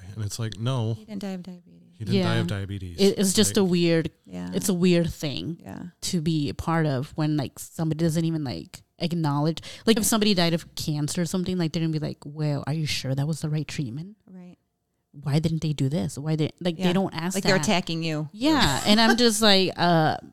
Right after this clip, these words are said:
Speaker 3: my dad died. I'm still grieving over that. So why can't,"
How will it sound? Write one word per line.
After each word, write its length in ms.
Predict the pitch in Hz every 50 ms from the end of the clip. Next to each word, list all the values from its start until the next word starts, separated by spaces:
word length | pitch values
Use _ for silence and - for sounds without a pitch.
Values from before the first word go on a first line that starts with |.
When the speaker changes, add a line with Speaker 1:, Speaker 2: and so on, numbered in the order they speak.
| _ _ _
Speaker 3:
my 240 | - 196 180 180 185
dad 280 | 160 165 156 151 156 147
died. 220 | 151 143 139 131 -
I'm 160 | 151 160 151
still 260 | - - - 196 185
grieving 380 | 147 151 151 156 156 180 185 190
over 180 | 196 196 208 196
that. 200 | 208 208 185 -
So 120 | - 180 170
why 240 | 160 151 147 147 156
can't," 360 | - - 180 170 160 -